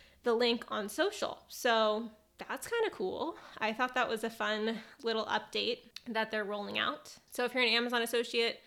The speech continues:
uh, participant, definitely check that out. And that's it for today's news update. So to recap, I talked to you about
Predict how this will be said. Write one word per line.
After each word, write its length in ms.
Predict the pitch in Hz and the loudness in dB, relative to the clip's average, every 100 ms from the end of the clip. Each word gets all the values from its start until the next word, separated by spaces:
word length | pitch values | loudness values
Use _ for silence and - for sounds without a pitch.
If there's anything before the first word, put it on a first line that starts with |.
| - - _ _ - | -20 -20 _ _ -2
uh, 220 | 208 196 | -2 -2
participant, 800 | 240 247 311 330 196 202 196 - - 190 | -4 -6 -6 -2 2 2 0 -8 -12 -6
definitely 380 | 185 - 247 254 | 2 2 2 0
check 180 | 269 254 | 0 0
that 140 | 320 | 0
out. 200 | 392 - - _ _ _ _ - - - | 0 -2 -6 _ _ _ _ -20 -20 -4
And 320 | 254 269 269 269 | 2 4 4 6
that's 280 | 330 427 427 | 4 4 2
it 220 | - - - - | 2 0 -6 -10
for 420 | - 247 240 240 | -4 0 2 2
today's 640 | 233 247 247 269 277 240 - - - | 0 2 4 4 0 -4 -12 -18 -8
news 380 | 240 226 262 269 | -2 0 2 2
update. 460 | 214 233 - - - | 0 0 -2 -6 -4
So 440 | 214 214 208 214 | -2 0 0 -4
to 180 | 208 226 | -4 -2
recap, 480 | 277 302 285 254 277 254 226 - | 0 0 4 4 4 -2 -4 0
I 200 | 233 214 | 2 2
talked 280 | 226 233 - | 2 0 0
to 80 | |
you 100 | 233 | -2
about 320 | 220 202 208 | 2 2 2